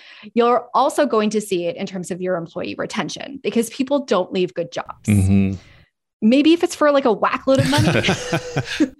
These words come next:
Speaker 1: But most people, when they have a good thing going, are more likely to stay. And it's very interesting because I've been having a lot of conversations l-, recently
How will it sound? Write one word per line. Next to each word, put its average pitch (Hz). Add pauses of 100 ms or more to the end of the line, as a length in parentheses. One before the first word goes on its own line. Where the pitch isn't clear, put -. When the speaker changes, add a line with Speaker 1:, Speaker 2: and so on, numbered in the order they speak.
(480)
Speaker 1:
But 302
most 330
people, 285
when 254
they 254
have 247
a 247
good 220
thing 220
going, 190
are 208
more 220
likely 214
to 196
stay. 165 (440)
And 262
it's 254
very 277
interesting 226
because 214
I've 214
been 233
having 254
a 294
lot 247
of 226
conversations 190
l-, 185 (180)
recently 196